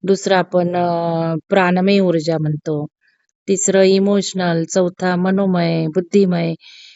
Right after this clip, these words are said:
हे जे आहे ते मी नेहमी चक्रांची सांगड घालत आली आहे. आणि सात चक्रा म्हणजे हे सात शरीराचे स्तर आहेत,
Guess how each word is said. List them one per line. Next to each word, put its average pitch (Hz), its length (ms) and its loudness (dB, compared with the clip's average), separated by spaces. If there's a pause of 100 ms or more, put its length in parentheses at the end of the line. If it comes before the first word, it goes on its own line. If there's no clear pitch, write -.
(160)
हे 247 140 6
जे 247 160 4
आहे 247 280 4
ते 247 160 0
मी 247 100 2
नेहमी 240 280 2 (100)
चक्रांची 208 520 -2
सांगड 165 460 -4
घालत 160 360 -2
आली 151 240 -2
आहे. 151 40 -8 (580)
आणि 214 220 2
सात 233 580 0 (100)
चक्रा 240 360 2
म्हणजे 226 260 2
हे 220 120 2
सात 202 560 0
शरीराचे 185 640 0
स्तर 190 420 0
आहेत, 165 240 2